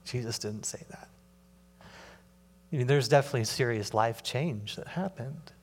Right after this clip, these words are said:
Allegiance changed. But it's what Zacchaeus said he would do with his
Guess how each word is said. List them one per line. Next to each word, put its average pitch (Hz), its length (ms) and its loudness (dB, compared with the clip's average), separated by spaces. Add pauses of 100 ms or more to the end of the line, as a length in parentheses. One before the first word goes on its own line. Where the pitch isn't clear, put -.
Allegiance 123 880 -2
changed. 113 680 -6 (2250)
But 117 120 4
it's - 160 -2
what 127 120 0
Zacchaeus 127 540 0
said 127 280 0
he 113 140 -4
would 107 180 -4
do 139 260 -2
with 95 160 -10
his 98 320 -6